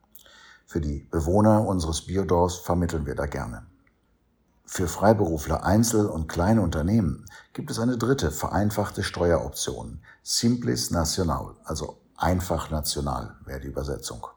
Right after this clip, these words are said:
Diese wird aufgrund des jährlichen Bruttoumsatzes berechnet, für verschiedene Unternehmens- und Einkommenstypen aber unterschiedlich. Die Simples Nacional gilt aber nur für jährliche Umsätze bis maximal vier Komma acht Millionen Real,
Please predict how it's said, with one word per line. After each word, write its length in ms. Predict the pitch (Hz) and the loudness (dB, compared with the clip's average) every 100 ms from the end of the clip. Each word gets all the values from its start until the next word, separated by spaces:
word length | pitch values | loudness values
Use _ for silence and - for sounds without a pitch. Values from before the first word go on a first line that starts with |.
| _ _ - - - - - _ | _ _ -20 -20 -20 -20 -20 _
Diese 180 | 110 117 | -2 2
wird 140 | 117 101 | 2 0
aufgrund 340 | 85 98 104 | 0 2 2
des 160 | 95 80 | 2 2
jährlichen 440 | 90 95 98 90 | 4 4 2 0
Bruttoumsatzes 800 | 82 104 117 85 85 71 - - | 0 0 0 0 0 -2 -4 -6
berechnet, 680 | - - 53 - - - - - - | -6 -6 -6 -8 -14 -14 -18 -20 -20
für 140 | - 82 | -10 -8
verschiedene 500 | - - 104 110 95 | -6 -4 0 2 2
Unternehmens- 640 | 85 87 85 95 117 120 | 2 2 4 4 2 0
und 80 | 107 | -2
Einkommenstypen 840 | 90 101 101 101 - 107 101 107 | 0 0 0 0 0 0 2 0
aber 160 | 98 95 | 0 2
unterschiedlich. 840 | 101 92 80 - - - - - _ _ _ - - - _ _ | 2 0 -2 -4 -8 -12 -14 -18 _ _ _ -20 -20 -20 _ _
Die 60 | - | -6
Simples 420 | - 143 156 110 | 0 0 0 0
Nacional 880 | 110 95 95 87 82 110 147 160 - | 0 2 0 2 4 4 2 -2 -8
gilt 280 | - 113 127 | -2 0 0
aber 200 | 120 113 | -2 0
nur 220 | 104 107 | 2 2
für 140 | 104 87 | 0 -2
jährliche 440 | 80 92 95 92 | 2 2 2 -2
Umsätze 580 | - 95 95 92 - 87 | -2 0 0 -2 -4 -6
bis 180 | 80 - | -6 -2
maximal 600 | 85 85 - 85 85 82 | 0 0 -2 0 0 -2
vier 240 | - 104 | -4 -4
Komma 240 | - 92 - | 0 0 2
acht 240 | 82 - | -2 -2
Millionen 360 | 85 80 80 76 | -4 -2 -2 -2
Real, 520 | 71 73 104 135 | -2 0 0 0